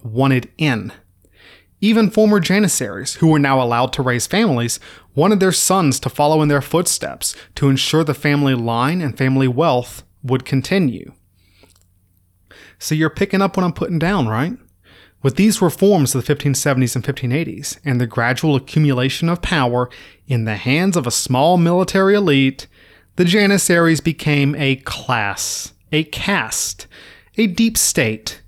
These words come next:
if you will. And this major change in the structure of the Janissaries had long-term implications for the future.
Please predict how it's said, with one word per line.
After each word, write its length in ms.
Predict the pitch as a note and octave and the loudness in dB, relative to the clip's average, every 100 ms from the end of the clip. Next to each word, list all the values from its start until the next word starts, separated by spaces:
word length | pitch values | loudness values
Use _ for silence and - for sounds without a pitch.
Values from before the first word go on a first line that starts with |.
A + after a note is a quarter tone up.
| - | -4
if 180 | C3 | -2
you 120 | D#3 B2+ | 0 0
will. 440 | A2+ A2+ - _ - _ - - - - _ _ | -2 -6 -12 _ -20 _ -20 -20 -20 -20 _ _
And 140 | E3+ B3+ | 0 2
this 160 | D4+ | 2
major 320 | A3+ A3 G#3 | 2 2 2
change 340 | G3 F#3+ F3+ E3+ | 0 2 0 2
in 100 | F3 | 0
the 80 | D3+ | 0
structure 380 | - E3 - | 0 -2 0
of 40 | D3+ | -2
the 60 | |
Janissaries 640 | C3+ F#3 A3+ - C3+ C3+ C3 | 0 0 0 0 0 -2 -2
had 180 | C#3+ C3 | -2 -2
long-term 760 | A#2+ C#3 A3 A3 - F#3 F3+ | 0 2 2 2 0 0 2
implications 840 | D#3 D3 D#3 C#3+ C3 B2+ - C3 | 0 0 -2 -2 -2 -2 -2 -4
for 140 | - B2+ | -4 -4
the 100 | B2+ | -4
future. 580 | - F#3+ G3+ - - | -2 -2 -2 -6 -12